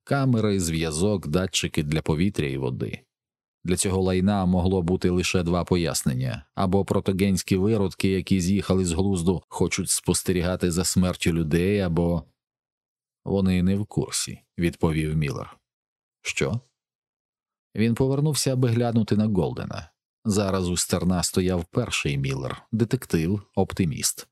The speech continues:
той, що хотів розібратися. Його самосмерть не боролася, бо вона, звісно, не боролася взагалі. Міллер підняв руку, мов читав лекцію новачку. "Вони не знають, що воно таке,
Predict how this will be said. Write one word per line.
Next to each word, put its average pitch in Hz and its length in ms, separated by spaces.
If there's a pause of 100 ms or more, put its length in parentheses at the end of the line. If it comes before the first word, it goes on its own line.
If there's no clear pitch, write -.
(160)
той, 127 180
що - 260
хотів 107 420
розібратися. - 800 (720)
Його 90 220
самосмерть 101 720
не 107 140
боролася, 104 640
бо 87 140
вона, 87 240
звісно, 82 420
не 92 120
боролася 90 540
взагалі. 85 560 (760)
Міллер 87 360
підняв 80 460
руку, 87 320
мов 85 240
читав 82 400
лекцію 82 460
новачку. - 540 (920)
"Вони 107 360
не 113 140
знають, 110 380
що - 280
воно 82 260
таке, - 420